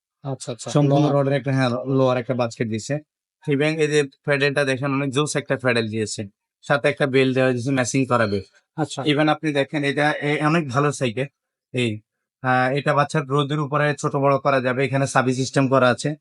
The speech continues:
Speaker 2: যেন মেকারের কাছে না নিতে পারে, বাসা বাড়িতে পারবে। দেখা যায় অনেক সময় বাচ্চার গ্রোথ কম বেশি হয়, সেক্ষেত্রে যদি ছোট হয় নামাই দিবে, আর even আপনার যদি বড় হয় আপনার বড় করে দিবে।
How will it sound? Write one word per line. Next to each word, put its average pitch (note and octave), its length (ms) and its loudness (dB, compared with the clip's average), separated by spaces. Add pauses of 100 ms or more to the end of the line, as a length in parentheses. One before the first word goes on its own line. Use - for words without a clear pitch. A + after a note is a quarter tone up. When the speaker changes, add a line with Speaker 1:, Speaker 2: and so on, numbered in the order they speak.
(400)
Speaker 2:
যেন C#3 200 4
মেকারের C#3 380 2
কাছে C#3 220 2
না C#3+ 140 4
নিতে C3+ 240 2
পারে, C3+ 200 4
বাসা C3 260 2
বাড়িতে B2+ 340 2
পারবে। A#2+ 360 2 (420)
দেখা C3+ 200 2
যায় C#3 100 6
অনেক C#3+ 160 2
সময় C#3 200 2
বাচ্চার C3+ 300 0
গ্রোথ C3 300 2
কম C3+ 180 4
বেশি B2+ 240 2
হয়, B2+ 160 2 (340)
সেক্ষেত্রে D#3 460 2
যদি D3+ 240 -2
ছোট E3 220 0
হয় D#3+ 140 4
নামাই D3 280 2
দিবে, C#3+ 280 0 (440)
আর C3 260 4
even C3+ 320 2
আপনার C3+ 340 2
যদি C#3 200 4
বড় C3+ 200 4
হয় D3+ 220 4
আপনার C3 320 2
বড় B2+ 220 4
করে A#2 220 0
দিবে। G#2+ 220 -2